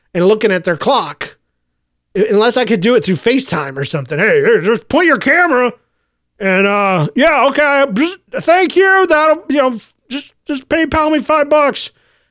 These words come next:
I, I don't think you could make money off of it is my point. So i-, i-, in that sense, it is useless. I'll, I'll, I'll try another one. Um,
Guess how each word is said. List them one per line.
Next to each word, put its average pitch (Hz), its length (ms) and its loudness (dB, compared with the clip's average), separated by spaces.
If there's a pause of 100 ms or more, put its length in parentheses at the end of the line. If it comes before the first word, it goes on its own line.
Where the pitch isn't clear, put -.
(160)
I, 226 240 -2
I 247 40 0
don't 247 140 0
think 202 200 -2
you 190 80 -8
could 190 160 -2
make 196 180 0
money 220 300 2
off 160 240 -2
of 143 160 -6
it 151 120 0
is 143 120 -4
my 151 160 -2
point. 156 480 -4
So 185 200 2
i-, 175 40 -2
i-, 214 360 -2
in 196 140 2
that 254 220 -2
sense, 208 280 0
it 196 120 4
is 196 220 2
useless. 160 580 -4
I'll, - 180 -2
I'll, 302 260 0
I'll 339 200 0
try 294 560 0 (480)
another 220 360 0
one. 135 320 -4 (800)
Um, 196 460 0